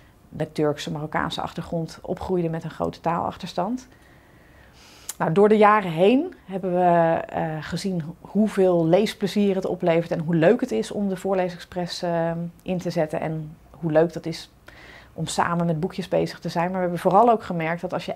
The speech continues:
echt voor de lange termijn een effect wil hebben, dat het vooral ook gaat om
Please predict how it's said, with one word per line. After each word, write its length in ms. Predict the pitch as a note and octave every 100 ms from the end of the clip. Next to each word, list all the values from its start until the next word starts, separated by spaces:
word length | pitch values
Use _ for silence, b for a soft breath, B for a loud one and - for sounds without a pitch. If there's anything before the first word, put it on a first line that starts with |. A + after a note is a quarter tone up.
| -
echt 480 | C4+ - - - - -
voor 260 | - - F#3+
de 60 | E3
lange 280 | F#3 B3
termijn 540 | A3+ G3 F3 E3+ E3+ -
een 80 | E3+
effect 320 | - - -
wil 140 | F#3+
hebben, 380 | F3 E3 E3 E3+ B B B B B
dat 120 | -
het 100 | D#3+
vooral 280 | - E3+ G3+
ook 120 | F#3+
gaat 280 | - E3+ E3+
om 340 | - E3+ E3